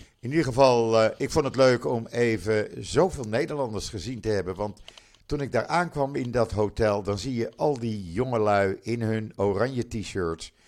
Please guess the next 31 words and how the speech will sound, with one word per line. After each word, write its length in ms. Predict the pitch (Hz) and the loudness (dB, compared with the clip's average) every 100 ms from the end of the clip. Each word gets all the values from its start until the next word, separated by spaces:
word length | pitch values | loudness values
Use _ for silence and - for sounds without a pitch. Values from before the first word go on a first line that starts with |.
| - - - _ - | -20 -20 -20 _ 0
Allemaal 300 | 131 147 135 | 4 6 6
enthousiast, 640 | 120 92 107 98 - - - | 4 4 6 6 2 -8 -6
net 300 | 95 139 - | 2 2 4
aangekomen, 840 | 123 113 101 - 107 98 101 92 _ - | 4 2 0 4 4 4 0 -8 _ -10
beginnen 500 | 101 110 139 123 - | -4 -2 0 0 -2
aan 180 | 113 | -2
hun 120 | 117 110 | -2 -4
sporten. 580 | - 117 104 - 98 - _ - - - - _ | 0 4 4 4 0 -2 _ -20 -20 -20 -20 _
En, 680 | - 117 107 104 101 101 - - | 2 4 6 4 0 -6 -12 -14
eh, 600 | - 110 98 95 92 - | -4 0 0 0 -2 -4
ja, 300 | 80 101 98 | 0 4 4
dan 120 | 87 | 4
ben 100 | 92 | 2
je 100 | 87 | 0
toch 180 | 90 80 | 0 -2
wel 120 | 85 | -2
een 80 | 82 | 0
beetje 260 | 82 82 - | -2 -2 -4
trots 420 | 90 80 - - - | 0 0 -2 -12 -8
dat 320 | 80 82 - | -2 -2 -2
je 80 | 85 | -4
dat 280 | 80 - - | -4 -6 -4
even 340 | 117 131 107 | 0 0 -2
kan 180 | - 95 | -4 -2
meemaken. 580 | 101 90 82 67 65 76 _ _ _ - - - - - _ _ | -2 -2 -4 -4 -8 -16 _ _ _ -20 -20 -20 -20 -20 _ _
Ik 160 | - - | -4 2
ga 120 | 165 | 4
inderdaad 440 | 170 151 160 160 | 4 8 10 10
proberen 640 | 151 127 156 175 147 123 135 | 8 6 6 6 6 6 8
om, 380 | 135 123 117 117 | 8 6 4 6
eh, 200 | 117 | 6